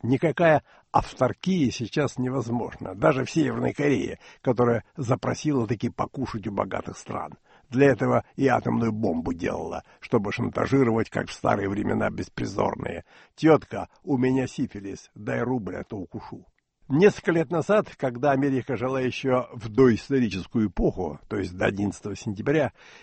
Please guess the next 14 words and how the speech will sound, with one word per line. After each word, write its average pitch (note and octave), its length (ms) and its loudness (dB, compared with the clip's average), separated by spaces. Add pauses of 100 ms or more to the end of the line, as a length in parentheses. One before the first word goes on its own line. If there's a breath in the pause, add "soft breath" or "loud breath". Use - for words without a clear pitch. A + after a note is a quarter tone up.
и E3+ 120 0
только E3 280 4
ещё C#3+ 240 4
начинали C3+ 580 6
говорить A2+ 480 2
о A#2+ 80 2
глобализации, A#2 960 2 (240 loud breath)
в C3 140 -4
ней G3 180 6
усматривали D#3+ 720 4
почти D#3+ 420 -2
исключительно D3 640 -2
позитивные C#3 760 2
стороны. - 520 -8